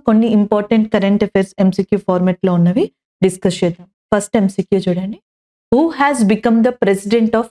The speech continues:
Comoros country? So Comoros కంట్రీకి సంబంధించి ఎవరు నూతనంగా అధ్యక్షులుగా ఎంపికయ్యారని అడుగుతున్నారు. Comoros is a small country in African continent.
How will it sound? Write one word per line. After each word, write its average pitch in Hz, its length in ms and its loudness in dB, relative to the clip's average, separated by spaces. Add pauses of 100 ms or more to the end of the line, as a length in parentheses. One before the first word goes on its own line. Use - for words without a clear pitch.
(160)
Comoros 214 520 0 (140)
country? 175 340 0 (520)
So 220 60 2 (140)
Comoros 240 420 2 (100)
కంట్రీకి 214 500 0
సంబంధించి 190 560 2 (320)
ఎవరు 226 240 0 (320)
నూతనంగా 202 580 2 (160)
అధ్యక్షులుగా 196 560 0 (120)
ఎంపికయ్యారని 190 680 0
అడుగుతున్నారు. 170 460 -2 (760)
Comoros 277 480 2 (160)
is 220 220 2
a 302 40 -2 (640)
small 226 300 0 (160)
country 208 320 0 (120)
in 254 60 2 (260)
African 220 440 0 (140)
continent. 180 440 0